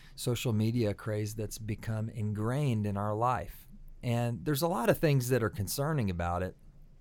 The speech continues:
Um, but, but one of the things that weighs probably the heaviest on me is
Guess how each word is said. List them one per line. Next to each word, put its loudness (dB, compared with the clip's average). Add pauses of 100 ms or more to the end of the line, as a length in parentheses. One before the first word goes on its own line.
(360)
Um, 0 (680)
but, 0
but -4
one 4
of 4
the 8
things 2
that -6
weighs -2
probably -2
the 0
heaviest 0
on -2
me -2
is -6